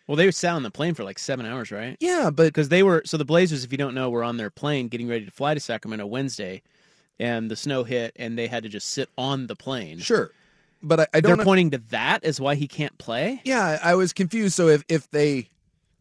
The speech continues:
Speaker 2: 'cause they weren't out originally, so if, if they had flown normally, then they would have played? I, I don't know.
Speaker 1: Well,
Speaker 2: It's
Speaker 1: I guess he,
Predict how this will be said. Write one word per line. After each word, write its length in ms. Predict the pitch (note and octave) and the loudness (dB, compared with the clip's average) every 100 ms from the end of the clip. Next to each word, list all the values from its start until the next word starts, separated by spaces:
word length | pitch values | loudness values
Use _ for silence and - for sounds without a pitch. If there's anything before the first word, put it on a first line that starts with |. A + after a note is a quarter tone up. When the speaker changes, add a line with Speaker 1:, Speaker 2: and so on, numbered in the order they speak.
| _ _ _ - | _ _ _ 0
Speaker 2:
'cause 140 | F3+ | 2
they 80 | E3+ | 4
weren't 300 | F3 C4 C4 | 4 4 4
out 160 | A3 G#3+ | 2 2
originally, 460 | D#3 A#3 D4+ F3 C3+ | 2 2 0 -2 -2
so 200 | D3 D3+ | 2 2
if, 80 | D3 | 2
if 140 | D3+ C#3+ | 0 4
they 140 | D#3 | 4
had 100 | D3 | 4
flown 260 | - F#3+ E3 | 2 0 2
normally, 380 | F3 B3+ B3 | 2 2 0
then 320 | D#3+ D#3+ D#3 B2+ _ _ _ _ _ - | 0 0 0 -6 _ _ _ _ _ -8
they 180 | B2+ A#2 | -4 0
would 200 | C#3 C4+ | 0 0
have 100 | D4+ | -2
played? 480 | C#4 D4 F4 C#4 A3+ _ - | -2 -2 -2 -6 -12 _ -4
I, 140 | G#3+ | -2
I 120 | A3+ | 0
don't 160 | A#3+ G#3+ | 0 -2
know. 180 | G#2 - | -6 -6
Speaker 1:
Well, 100 | D3+ | 0
Speaker 2:
It's 100 | D#3+ | 2
Speaker 1:
I 60 | E3+ | 2
guess 160 | G3 - | -2 0
he, 260 | F#3 E3+ | -2 -2